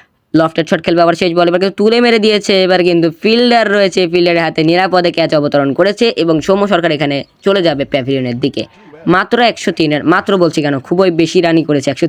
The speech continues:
তিন রান। তো এবার কিন্তু ব্যাট করতে চলে এসেছে আমাদের সাকিব আল হাসান, বল করতে চলে এসেছে এইস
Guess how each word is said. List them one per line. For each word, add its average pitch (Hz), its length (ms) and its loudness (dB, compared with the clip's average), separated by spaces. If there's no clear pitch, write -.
তিন 214 200 2
রান। 156 120 0
তো - 100 -6
এবার 170 140 2
কিন্তু 170 180 2
ব্যাট 160 160 0
করতে 147 180 -2
চলে 151 120 0
এসেছে - 180 -10
আমাদের 139 200 -4
সাকিব 175 240 0
আল 190 120 2
হাসান, 202 200 0
বল 180 160 4
করতে 165 200 -2
চলে 165 140 2
এসেছে - 200 -6
এইস 165 180 2